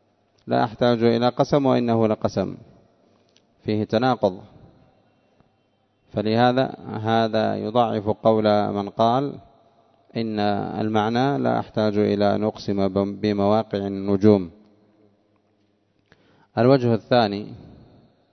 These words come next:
في قوله: "فلا أقسم بمواقع الن-، بوا-، بمواقع النجوم"،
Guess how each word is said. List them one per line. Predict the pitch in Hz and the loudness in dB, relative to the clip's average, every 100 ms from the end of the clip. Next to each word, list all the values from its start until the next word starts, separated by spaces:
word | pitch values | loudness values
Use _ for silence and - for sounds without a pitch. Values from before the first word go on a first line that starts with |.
| _ _ _ _ _ _ _ _ _ _ _ _ _ _ _ _ _ _ _ - - - - - - - - - _ _ - | _ _ _ _ _ _ _ _ _ _ _ _ _ _ _ _ _ _ _ -20 -20 -20 -20 -20 -20 -20 -20 -20 _ _ -2
في | 110 | 0
قوله: | - 123 127 113 113 113 - 98 - - - _ _ _ _ _ _ _ | 2 2 2 0 -2 -4 -8 -14 -16 -20 -20 _ _ _ _ _ _ _
"فلا | 107 110 120 117 113 113 120 | 0 4 4 4 4 2 -2
أقسم | 113 117 110 - 117 110 104 | 0 2 0 0 -2 0 0
بمواقع | 101 110 107 117 117 - 104 | 0 0 2 2 2 -2 -4
الن-، | 104 104 104 | -4 -4 -2
بوا-، | 101 101 101 107 | 0 2 2 2
بمواقع | 104 104 104 107 117 - 104 | 2 2 2 0 -2 -4 -4
النجوم"، | 101 101 101 101 120 101 98 | -4 -2 2 6 6 6 0